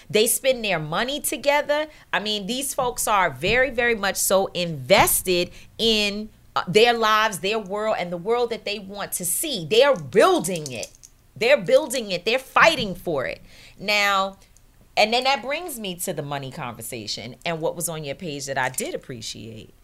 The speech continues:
This Kyrie Irving piece. Now, all of a sudden, "Well, maybe he can play in New York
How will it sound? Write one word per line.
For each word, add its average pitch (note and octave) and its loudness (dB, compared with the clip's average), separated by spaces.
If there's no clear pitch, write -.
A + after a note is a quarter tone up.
This A3 -8
Kyrie C4 2
Irving B3+ 0
piece. - -14
Now, D4+ 4
all D#4+ 6
of C4 -4
a D4 -4
sudden, B2 -2
"Well, D4 6
maybe D4+ 0
he C#4+ -4
can A#3 -8
play A3 0
in G3+ -6
New G3 -8
York F3+ 0